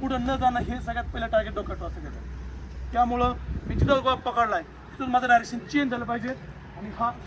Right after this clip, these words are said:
सरळ सुटला पाहिजे गोळा, तेव्हा माझा गोळा out of शंभर टक्के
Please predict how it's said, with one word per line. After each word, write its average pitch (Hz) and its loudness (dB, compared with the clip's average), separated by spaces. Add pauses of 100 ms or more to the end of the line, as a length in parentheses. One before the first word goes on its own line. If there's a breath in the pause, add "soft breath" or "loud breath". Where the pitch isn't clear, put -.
सरळ 262 -2
सुटला 240 -6
पाहिजे 185 -10
गोळा, - -14
तेव्हा 233 0
माझा 214 4
गोळा 208 4 (460)
out 208 -4
of 220 0 (100)
शंभर 214 0
टक्के 185 -4